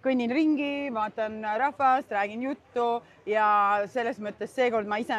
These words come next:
ei tulnud müüjana siia, vaid ma tegin hommikul volti. Mu sugulane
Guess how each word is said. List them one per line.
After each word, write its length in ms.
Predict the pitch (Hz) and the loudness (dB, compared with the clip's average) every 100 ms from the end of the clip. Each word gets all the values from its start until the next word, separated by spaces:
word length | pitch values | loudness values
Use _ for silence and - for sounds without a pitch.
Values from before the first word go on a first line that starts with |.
| 202 | -2
ei 80 | 196 | -4
tulnud 300 | 214 208 208 | -6 -6 -4
müüjana 320 | 285 294 214 202 | -2 0 -2 -6
siia, 240 | 233 214 | -4 -2
vaid 160 | 202 208 | 0 -2
ma 140 | 208 | -4
tegin 240 | 220 214 220 | -4 -4 -4
hommikul 300 | 214 196 170 | -4 -8 -2
volti. 460 | 233 - - 196 214 - - - - | -2 -2 -2 0 0 -6 -20 -20 -20
Mu 80 | 220 | -12
sugulane 560 | 269 226 233 196 196 | -10 -6 -4 -2 -2